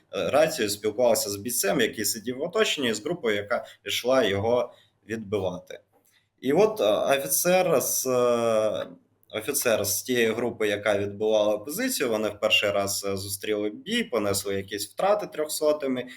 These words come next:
відійшли, і він мені доповідає, що ми не змогли відбити позицію.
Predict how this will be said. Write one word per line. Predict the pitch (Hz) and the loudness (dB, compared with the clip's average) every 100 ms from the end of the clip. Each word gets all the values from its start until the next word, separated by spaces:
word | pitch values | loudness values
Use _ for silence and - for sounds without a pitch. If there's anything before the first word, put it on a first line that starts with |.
| - 110 | -8 -4
відійшли, | 120 131 151 202 214 | -2 0 2 4 4
і | 160 | 4
він | 160 | 2
мені | 160 147 | 2 2
доповідає, | 139 131 143 147 170 180 | 0 -2 -2 0 2 2
що | 117 - | 2 -2
ми | 113 170 196 - | -2 0 0 -4
не | 113 127 135 139 - 160 _ _ | -6 -2 0 0 -4 -10 _ _
змогли | 101 117 117 101 98 90 90 _ _ _ _ _ | -6 -2 0 0 0 -2 -6 _ _ _ _ _
відбити | 90 104 110 165 156 | -10 -8 0 0 0
позицію. | - 98 87 80 - 85 | -4 -6 -8 -14 -16 -18